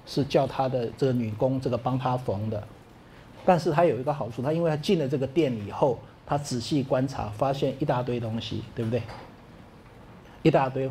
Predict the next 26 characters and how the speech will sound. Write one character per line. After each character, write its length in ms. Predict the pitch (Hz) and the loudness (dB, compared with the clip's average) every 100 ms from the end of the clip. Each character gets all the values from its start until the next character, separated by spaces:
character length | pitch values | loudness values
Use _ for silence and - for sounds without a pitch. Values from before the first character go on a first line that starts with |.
| - - | -4 0
原 140 | 147 | 2
来 200 | 156 151 - | 2 -2 0
漂 160 | - 170 | 4 4
亮 160 | 156 | 4
的 80 | 139 | -4
红 220 | 131 123 | -4 -6
花 220 | 143 139 139 | -2 -2 -2
是 140 | 139 | -6
假 300 | - 113 87 - | -6 -8 -8 -12
的 80 | 90 - - - | -14 -16 -20 -16
啊。 120 | 120 104 - - - - - | -16 -16 -18 -20 -20 -20 -10
然 120 | 120 127 | 0 2
后 120 | 135 | 4
呢， 140 | 123 127 | 2 -2
原 240 | 143 127 147 | 0 2 2
来 260 | 131 127 131 - - - - | 2 0 -2 -10 -18 -12 2
那 180 | 156 160 | 4 6
位 180 | 156 | 6
女 140 | 131 120 | 2 -2
主 180 | 139 151 | -2 0
角 360 | 147 113 110 110 | 0 -2 -6 0
戴 160 | 180 156 | 2 4
上 260 | - 139 | 0 0
眼 180 | 117 104 | 0 -2
镜 200 | 110 135 | 0 0
在 280 | 135 127 | 2 2